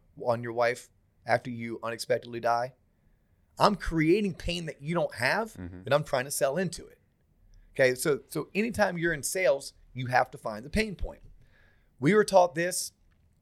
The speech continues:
Speaker 1: when you're talking to homeowners, if you're a real estate investor and you're trying to buy their house,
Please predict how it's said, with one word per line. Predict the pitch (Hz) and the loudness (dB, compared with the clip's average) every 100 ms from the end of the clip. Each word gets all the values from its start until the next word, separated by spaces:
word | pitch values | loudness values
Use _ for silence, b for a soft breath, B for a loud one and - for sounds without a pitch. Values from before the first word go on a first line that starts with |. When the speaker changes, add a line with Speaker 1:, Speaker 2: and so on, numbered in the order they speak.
| _ - | _ -20
Speaker 1:
when | - 139 | -4 -2
you're | 139 | 2
talking | 160 151 147 151 | 6 6 4 -4
to | - 151 135 123 113 - - _ _ _ _ - | -8 -4 -4 -6 -10 -16 -20 _ _ _ _ 0
homeowners, | 170 185 190 - 156 160 135 135 139 - | 4 4 2 -6 -8 -6 -6 -8 -10 -12
if | 113 - | -16 -4
you're | 160 | -2
a | 165 | -2
real | 143 147 | -4 -4
estate | 147 147 139 | -2 -4 -6
investor | 120 104 127 - - 107 | -8 0 0 0 -6 -6
and | - 113 | -8 -10
you're | 110 | -8
trying | 135 131 120 | -6 -6 -6
to | 110 | -2
buy | 107 104 | -2 -2
their | 101 98 | -4 -8
house, | 101 80 - - - | -10 -10 -10 -10 -12